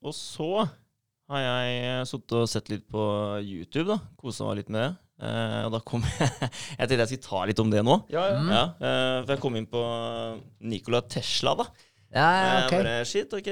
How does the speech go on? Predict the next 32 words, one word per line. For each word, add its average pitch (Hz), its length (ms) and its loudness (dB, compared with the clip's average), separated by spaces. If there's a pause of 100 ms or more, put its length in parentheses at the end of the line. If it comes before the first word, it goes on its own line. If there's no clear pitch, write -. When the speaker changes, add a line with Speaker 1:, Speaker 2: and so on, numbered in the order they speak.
Speaker 1:
han 196 180 -4
er 170 220 -8
jævlig 139 180 -4
kul, 127 220 -6
liksom. 139 180 -6
Jeg 131 80 -2
har 131 60 -6
ikke 120 240 0
tittet 113 240 -4
så 110 100 -4
mye 101 240 -2
på 85 140 -6
han, 69 300 -8
eh, 65 200 -8
før, 120 320 -2
da. 160 60 -8 (920)
Eh, 110 420 -4
og 113 120 -4
han 120 120 -6
er 87 200 -6
jo 101 140 -6 (580)
en 98 140 -10 (180)
serbisk, - 800 -10
eh, - 160 -12
amerikansk - 560 -12
statsborger. 101 640 -14 (640)
Oppfinner, 123 480 0
da. 156 80 4 (220)
Eh, 123 560 0 (100)
og 117 80 -2
det 117 160 4
han, 98 240 2